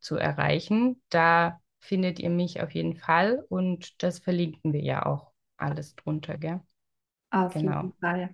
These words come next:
Speaker 2: Ja. Ganz lieben Dank dir für deine Perspektiven, Einblicke und auch den schönen Appell, den du immer wieder,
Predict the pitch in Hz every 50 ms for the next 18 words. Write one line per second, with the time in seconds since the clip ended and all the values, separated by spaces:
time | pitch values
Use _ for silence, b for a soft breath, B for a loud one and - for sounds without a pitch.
0 | - - _ _ _ _ - 190 190 190 208 208 202 196 196 196 _ b b b
1 | b b b b _ _ _ - 214 220 226 226 - - 233 233 226 220 220 196
2 | 196 214 240 262 254 - - 208 208 208 208 208 208 - - 208 208 202 202 190
3 | 196 202 214 214 214 214 208 208 - - 208 202 202 - - - 233 240 233 226
4 | 220 208 - - - 196 214 220 214 214 214 208 214 214 202 208 208 208 - -
5 | 190 202 202 202 - b b b b b b - - 220 214 220 214 - - 247
6 | 247 262 262 233 - - 196 - - 220 220 240 247 233 220 208 208 208 - 202
7 | 214 202 202 196 196 202 220 226 226 226 233